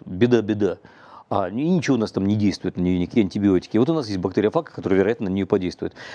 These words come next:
А вот, а, предположим, мы будем проводить исследования, а...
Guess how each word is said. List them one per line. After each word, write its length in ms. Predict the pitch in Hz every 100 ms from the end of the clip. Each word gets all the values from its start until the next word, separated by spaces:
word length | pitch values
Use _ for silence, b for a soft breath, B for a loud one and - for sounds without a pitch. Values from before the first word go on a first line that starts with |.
| B B
А 60 | 135
вот, 160 | - -
а, 160 | 107
предположим, 540 | - 120 156 185 131 113
мы 140 | 123 139
будем 300 | 123 120 101
проводить 440 | 101 101 113 117
исследования, 840 | 120 120 120 113 107 101 101 95 98
а... 340 | 110 92 87